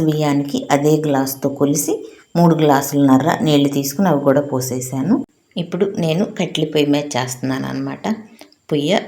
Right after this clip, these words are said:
ముందే వెలిగించి అటు పెట్టాను. ఇక ఇప్పుడు ఈ గిన్నెని ఆ పొయ్యి మీద పెట్టాను. ఆ నీళ్లు బాగా తెరల కాగే వరకు, అంటే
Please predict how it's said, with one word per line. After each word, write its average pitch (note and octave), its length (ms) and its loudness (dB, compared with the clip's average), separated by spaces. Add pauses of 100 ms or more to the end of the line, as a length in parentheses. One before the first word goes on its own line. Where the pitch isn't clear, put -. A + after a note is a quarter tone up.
(180)
ముందే C#3+ 240 2 (160)
వెలిగించి C#3+ 500 -6 (800)
అటు C3 180 -8
పెట్టాను. C3 400 0 (440)
ఇక - 40 -6 (100)
ఇప్పుడు - 200 -6 (100)
ఈ - 20 0 (120)
గిన్నెని C#3+ 380 6 (760)
ఆ C3+ 40 -2 (100)
పొయ్యి C#3 200 4
మీద C3 140 2 (100)
పెట్టాను. C3 400 -2 (500)
ఆ D3 120 2
నీళ్లు D3 300 4 (200)
బాగా C#3 280 0 (180)
తెరల C#3+ 380 2
కాగే C3+ 380 0
వరకు, C3 300 -2 (520)
అంటే C#3 180 4